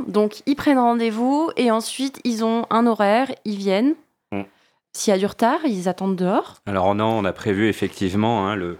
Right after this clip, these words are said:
Speaker 2: faut imaginer le médicobus comme le camion du pain qui arrive sur la place du village, hein, dans un endroit identifié, lisible.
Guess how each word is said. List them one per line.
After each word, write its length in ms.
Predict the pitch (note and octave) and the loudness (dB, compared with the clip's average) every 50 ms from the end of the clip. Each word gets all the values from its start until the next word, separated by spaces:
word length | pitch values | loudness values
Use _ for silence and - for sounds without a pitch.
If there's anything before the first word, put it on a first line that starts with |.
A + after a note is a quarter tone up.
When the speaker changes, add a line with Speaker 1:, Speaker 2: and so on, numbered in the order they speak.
| - - _ _ _ _ | -16 -20 _ _ _ _
Speaker 2:
faut 100 | - - | -4 -2
imaginer 320 | G2+ G2+ G2+ F#2+ A2 A2+ A#2+ | 0 0 0 0 2 0 2
le 80 | A#2+ | 2
médicobus 500 | A#2 A2+ A2+ A2+ - C3 A2+ C3 C3+ C3 | 2 0 0 0 0 0 0 0 0 0
comme 140 | - B2 G#2+ | 0 0 0
le 80 | G#2+ G#2 | 0 0
camion 320 | - - A#2+ A#2+ B2 B2+ | 0 0 0 0 0 -2
du 160 | A#2+ A2+ B2 | -2 -4 -6
pain 320 | A#2+ - C3+ B2+ B2+ B2+ B2+ | -6 -4 -2 -2 -2 -2 -4
qui 140 | B2 - G#2+ | -4 -4 -4
arrive 180 | F#2+ G#2 A2+ - | -2 -2 -4 -4
sur 140 | - G#2+ | -4 -2
la 100 | G2 G2 | -2 -2
place 220 | F#2 - A#2 A2 G#2 | 0 0 0 0 0
du 120 | G2 G2+ | -2 -6
village, 540 | F#2 F#2+ G#2+ G#2+ A2 A2+ B2 C3 C3+ B2+ G2+ | -4 -4 0 2 2 2 2 2 0 -2 -4
hein, 120 | G#2+ A2 | -6 -4
dans 180 | A2 G2+ F#2+ G#2 | -4 -4 -2 -2
un 100 | G#2 G2 | -2 -2
endroit 380 | G#2 G#2 G2+ F#2+ G#2+ A2+ A2 A2+ | -2 -2 -2 -2 0 0 0 0
identifié, 800 | A2 G#2 A2+ A2+ - - - A#2+ - - - - C3 C3 C3+ B2 | 0 0 -2 -2 -2 -4 -4 -4 -4 -4 -2 0 2 2 2 2
lisible. 680 | A2 A2 A2+ G#2+ G#2 B2 B2+ C#3 D3+ C3+ A#2 G#2 F#2+ | 0 -2 -4 -2 -2 0 2 2 2 2 0 -2 -2